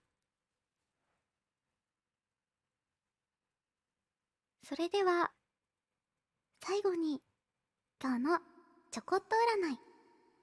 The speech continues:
今日はこんな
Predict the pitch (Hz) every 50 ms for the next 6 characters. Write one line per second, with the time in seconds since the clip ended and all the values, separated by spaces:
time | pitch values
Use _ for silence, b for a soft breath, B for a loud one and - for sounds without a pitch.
0 | _ _ _ _ _ _ _ _ _ _ _ _ _ _ _ _ _ _ _ _
1 | _ _ _ _ _ _ _ _ _ _ _ _ _ _ _ _ _ _ _ _
2 | _ _ _ _ _ _ _ _ _ _ _ _ _ _ _ _ _ _ _ _
3 | _ _ _ _ _ _ _ _ _ _ - - 277 277 269 254 247 - - 254
4 | 277 311 330 359 381 339